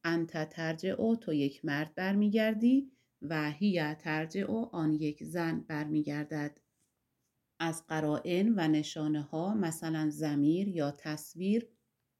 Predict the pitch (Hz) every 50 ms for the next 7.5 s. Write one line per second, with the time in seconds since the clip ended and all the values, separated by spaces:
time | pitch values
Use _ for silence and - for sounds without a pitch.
0 | _ _ _ _ _ _ _ _ _ _ - 175 170 - - 156 143 156 151 147
1 | 147 156 160 165 175 180 175 - 208 202 208 208 208 - 190 170 165 185 185 170
2 | 156 156 - 151 147 147 143 143 - 143 - - - 156 160 175 190 185 160 143
3 | - 147 147 147 143 143 143 - 156 147 147 147 - 156 151 147 - - - _
4 | _ _ _ _ _ _ _ _ _ _ _ _ - - - 208 202 202 - 240
5 | 254 254 262 262 - 214 180 175 165 160 165 156 147 147 156 160 160 180 196 202
6 | - 196 170 160 151 151 151 151 151 156 151 147 151 151 151 151 160 160 170 185
7 | - - - 165 156 160 160 156 156 -